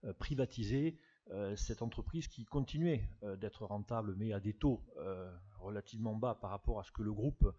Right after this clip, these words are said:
euh, acceptait en termes de, de dividendes, ça rejoint ce que tout à l'heure, euh, euh, tu disais, euh, bien évidemment, euh, ils se sont séparés de cette usine, ils l'ont vendue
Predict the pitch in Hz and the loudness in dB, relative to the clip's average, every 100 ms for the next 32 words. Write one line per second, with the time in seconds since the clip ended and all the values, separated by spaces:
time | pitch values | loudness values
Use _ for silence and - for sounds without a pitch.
0 | - - _ 95 120 - 131 107 135 127 | -8 -20 _ -8 -8 -6 -6 -6 -2 -2
1 | 101 101 113 101 98 - 95 - - 104 | -2 -4 -4 -2 -4 -4 -6 -6 -4 -2
2 | 101 120 120 151 156 - 87 92 104 - | 0 0 4 4 2 -10 -12 -8 -10 -10
3 | 95 - - 101 98 85 85 - - - | -18 -12 -6 -4 -4 -8 -10 -16 -20 -16
4 | 127 104 98 95 92 - - 101 131 165 | -10 -6 -4 -6 -8 -12 -8 -6 -6 -8
5 | - _ _ - 110 110 104 101 101 90 | -12 _ _ -6 0 2 2 0 0 -2
6 | 87 76 107 131 120 113 110 104 139 135 | -2 -4 -2 0 0 -2 -2 0 0 0
7 | 110 104 101 - 110 101 - 101 - 110 | -2 -2 -4 -6 -10 -10 -12 -10 -6 -4
8 | 104 - - - 107 117 101 98 - 101 | -2 0 0 0 -4 -4 -6 -2 -2 -4
9 | - 98 147 156 156 - 117 113 113 117 | -8 -6 -6 -6 -6 -4 -2 -2 0 -2
10 | 110 113 | -2 -2